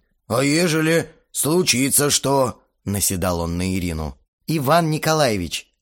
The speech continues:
мы ведь уже с вами договорились», всплеснула руками Ирина. «Но я же должен проконтролировать!»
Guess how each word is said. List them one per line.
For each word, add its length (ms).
мы 200
ведь 200
уже 280
с 120
вами 260
договорились», 840
всплеснула 680
руками 560
Ирина. 400
«Но 180
я 200
же 260
должен 520
проконтролировать!» 1300